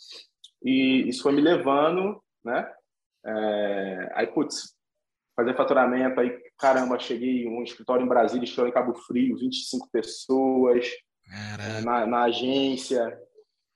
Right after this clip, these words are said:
Speaker 1: é, sócio, e lá, lá, lá, e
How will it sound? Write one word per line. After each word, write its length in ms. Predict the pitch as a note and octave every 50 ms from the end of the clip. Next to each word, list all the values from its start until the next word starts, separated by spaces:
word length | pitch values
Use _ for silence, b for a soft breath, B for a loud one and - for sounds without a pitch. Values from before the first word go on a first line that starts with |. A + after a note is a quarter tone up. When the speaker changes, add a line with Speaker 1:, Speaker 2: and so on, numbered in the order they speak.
| _ _ _ _ _ - - -
Speaker 1:
é, 400 | A2 G#2+ G#2+ G#2+ G#2 G2+ G#2 G2 F#2+
sócio, 920 | - - - C#3+ C3+ C#3 C#3+ B2+ - - - C3 B2+ B2 A#2+ A#2+ A#2 A#2+
e 160 | A#2+ A#2+ A#2+
lá, 320 | A#2+ C3+ C#3 D3 D3 C#3+ C3+
lá, 100 | C3 C3
lá, 320 | C3 C#3 C#3+ C#3+ C3+ C3+ C3+
e 100 | C3+